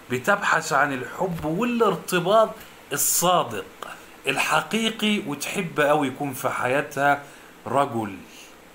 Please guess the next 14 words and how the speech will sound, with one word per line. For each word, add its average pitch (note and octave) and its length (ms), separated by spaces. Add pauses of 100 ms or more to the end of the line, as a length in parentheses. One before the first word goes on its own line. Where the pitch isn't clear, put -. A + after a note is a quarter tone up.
(200)
تعتمد B2 760
عليه، E2+ 440 (520)
تسند A2 560
عليه، G2+ 400 (360)
تحط D#3+ 420
راسها D3 580 (460)
على C3+ 260
كتفه. E3 500 (140)
الحوتية E3 840
بطبعها C#3 760 (480)
أنثى F3+ 640
جدًا C#3+ 380
من A#2+ 280
الداخل، D3 640